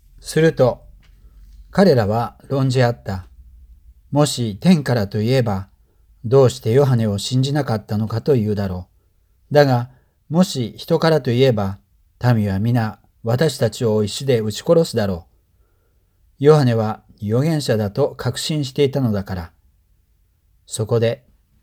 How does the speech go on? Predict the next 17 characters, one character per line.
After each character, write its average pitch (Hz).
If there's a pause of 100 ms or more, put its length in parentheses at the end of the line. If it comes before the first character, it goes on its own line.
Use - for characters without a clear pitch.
(440)
「ど 151
こ 156
か 127
ら 104
来 -
た 147
の 123
か 98
知 -
り 127
ま 131
せ 135
ん」 104
と 101
答 104
え 98
た。 90